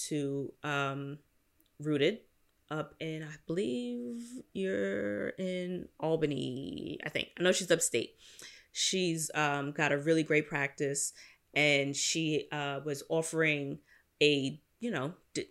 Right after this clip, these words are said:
uh, I think it was a one-off class, or it was a n-, a new re-, um,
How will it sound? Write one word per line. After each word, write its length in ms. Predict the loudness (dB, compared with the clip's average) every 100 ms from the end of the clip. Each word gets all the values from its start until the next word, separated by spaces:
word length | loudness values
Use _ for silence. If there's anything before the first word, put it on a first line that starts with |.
| 0
uh, 140 | 2
I 60 | 2
think 160 | 0 0
it 40 |
was 100 | 2
a 80 | 0
one-off 480 | 0 0 0 -2 -2
class, 500 | 0 2 2 -2 -4
or 240 | 0 2 4
it 180 | 2
was 320 | 4 2 2 -2
a 60 | -4
n-, 340 | -2 0 -2 -6 _ _ _
a 80 | 0
new 640 | 2 2 6 6 6 2 -2 -10
re-, 540 | -8 -2 0 2 2 2
um, 600 | 0 0 0 -4 -8